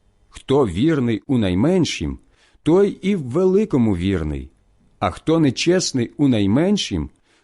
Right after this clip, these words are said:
той і в великому нечесний. Коли ви, отже, з багатствами земними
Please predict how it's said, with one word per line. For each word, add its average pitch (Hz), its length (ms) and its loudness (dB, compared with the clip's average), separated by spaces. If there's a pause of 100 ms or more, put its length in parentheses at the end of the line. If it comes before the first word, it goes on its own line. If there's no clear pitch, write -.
(120)
той 165 440 2
і 120 140 0
в 127 80 -4
великому 120 680 0
нечесний. 78 720 -6 (920)
Коли 143 320 0
ви, 104 380 -2 (160)
отже, 87 520 -4 (380)
з 90 120 -10
багатствами 160 760 0
земними 165 720 0